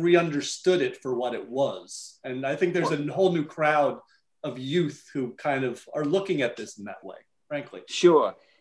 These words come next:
Speaker 2: I, I would just digress a second and say, if we had the kind of cable television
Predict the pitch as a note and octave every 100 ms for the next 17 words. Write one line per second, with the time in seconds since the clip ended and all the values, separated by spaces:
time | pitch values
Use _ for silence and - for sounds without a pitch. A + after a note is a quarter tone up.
0 | _ D3 - G#3+ A#3+ A3+ G#3+ F#3 - F3+
1 | D#3+ C#3+ E3+ E3 D#3+ - D#3 - C#3 C3
2 | B2+ D#3 C#3+ C3 - _ - - _ _
3 | _ - A#3+ C#4+ - A#3 G#3 D#3+ E3+ D3+
4 | A2+ G2+ F#2+ - _ _ _ _ _ _
5 | _ _ _ _ _ _ _ _ - -
6 | - F#3+ G3+ D#3+ - F3 F#3 E3 D#3+ C#3+
7 | - C#3+ D3 D3+ C3+ B2 B2